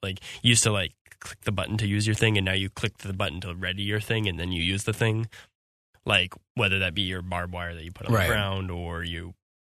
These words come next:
Speaker 1: uh, put a charge on the wall to blow the wall up or whatever. So
Speaker 2: Mm-hmm.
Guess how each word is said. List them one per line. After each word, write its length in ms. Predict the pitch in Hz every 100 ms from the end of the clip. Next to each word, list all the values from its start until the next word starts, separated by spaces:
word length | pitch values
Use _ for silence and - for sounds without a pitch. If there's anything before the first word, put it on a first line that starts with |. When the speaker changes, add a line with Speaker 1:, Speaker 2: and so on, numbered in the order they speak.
| _ _ _ _ _ _ _ -
Speaker 1:
uh, 340 | 107 90 92 107
put 140 | -
a 160 | 85 90 - _ - 117 - _ _ -
charge 480 | - 101 95 95 92
on 100 | 95
the 80 | 87
wall 200 | 90 87
to 80 |
blow 240 | 92 98 92
the 100 | 90
wall 260 | 92 92 95
up 120 | -
or 80 | 98
whatever. 480 | 101 92 92 95 101
So 180 | -
Speaker 2:
Mm-hmm. 200 | 139 117